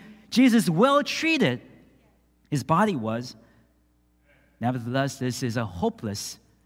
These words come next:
honorable act because Joseph of Ar-, Arimathea likely did not know or wasn't very clear on the resurrection of Christ. He just honored Christ. He loved Christ. Him and Nicodemus, they both loved Jesus. This is the best they can do.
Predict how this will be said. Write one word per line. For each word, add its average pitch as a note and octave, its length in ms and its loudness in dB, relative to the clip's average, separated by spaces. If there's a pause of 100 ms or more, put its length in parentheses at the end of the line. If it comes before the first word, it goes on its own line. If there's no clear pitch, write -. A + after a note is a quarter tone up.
(440)
honorable A#2 500 -2
act B2 420 -2
because B2 360 -6
Joseph D3 440 -4
of B2+ 260 -4
Ar-, B2 180 -4
Arimathea B2+ 600 -4
likely D3+ 420 -2
did C#3 220 -6
not E3 280 0
know E3 280 -2
or C#3+ 160 -2
wasn't E3+ 340 -2
very F3+ 200 0
clear G3 420 0 (280)
on F3+ 100 4
the F3+ 80 4
resurrection F#3 640 2
of F#3+ 100 -6
Christ. - 480 -14 (160)
He G3 80 4
just G#3 200 2
honored A#3+ 400 2
Christ. A2+ 440 -2 (180)
He G3 100 4
loved A#3+ 440 4
Christ. C3+ 380 0 (100)
Him F#3+ 240 0
and F#3+ 80 0
Nicodemus, F3 500 0
they F3 80 2
both B3 280 0
loved F3+ 340 0
Jesus. C#3 640 -2 (1300)
This B2 140 -4
is C3 100 -4
the B2 80 -4
best A2+ 300 -2
they A#2 100 -2
can A2 180 -4
do. A#2 280 -2